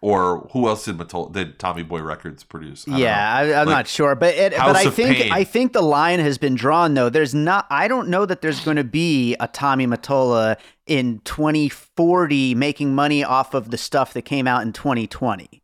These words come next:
Speaker 2: You know what I mean? Like,
Speaker 1: See, now that's where I disagree. I think that there will be, but it'll be,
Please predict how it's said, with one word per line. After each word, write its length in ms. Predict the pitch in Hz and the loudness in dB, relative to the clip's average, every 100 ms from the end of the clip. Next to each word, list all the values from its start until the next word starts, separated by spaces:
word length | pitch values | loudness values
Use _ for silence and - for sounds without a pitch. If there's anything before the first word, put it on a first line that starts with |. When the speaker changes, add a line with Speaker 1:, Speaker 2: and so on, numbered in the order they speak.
| _ | _
Speaker 2:
You 120 | 131 131 | -4 0
know 80 | |
what 120 | 139 139 | 0 0
I 100 | 139 | 0
mean? 300 | 151 160 151 | 2 0 0
Like, 260 | 127 120 | 0 0
Speaker 1:
See, 160 | - 131 | 0 -2
now 180 | 127 127 | 0 0
that's 240 | 127 160 | 0 0
where 100 | 151 | 0
I 20 | |
disagree. 500 | 135 143 147 131 196 | 0 0 0 0 0
I 100 | 110 | 0
think 260 | 107 147 143 | -2 -4 -4
that 140 | 131 | -2
there 120 | 123 117 | 0 0
will 180 | 160 | 0
be, 140 | 185 135 | 0 -2
but 180 | 127 120 | 0 0
it'll 200 | 120 117 | 0 -2
be, 280 | 120 123 | -4 -6